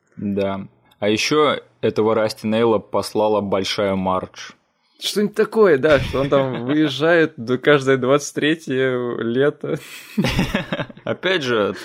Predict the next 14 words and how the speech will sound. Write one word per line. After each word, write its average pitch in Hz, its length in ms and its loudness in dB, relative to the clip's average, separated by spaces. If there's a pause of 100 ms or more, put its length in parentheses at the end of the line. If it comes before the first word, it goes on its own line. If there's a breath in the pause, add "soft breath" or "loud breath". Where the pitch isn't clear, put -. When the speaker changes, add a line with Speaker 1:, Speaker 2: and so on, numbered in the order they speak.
Speaker 1:
тут 170 220 2
в 110 140 2
авторский 127 540 -2
замысел 120 520 0
хрен, 127 480 -2
э, 101 220 -2
заглянешь, 113 580 -2
да, 107 200 0
потому 98 440 -4
что, 95 380 -2
м, 95 340 -6
у 104 120 2
этого 107 320 2
фильма 98 500 -2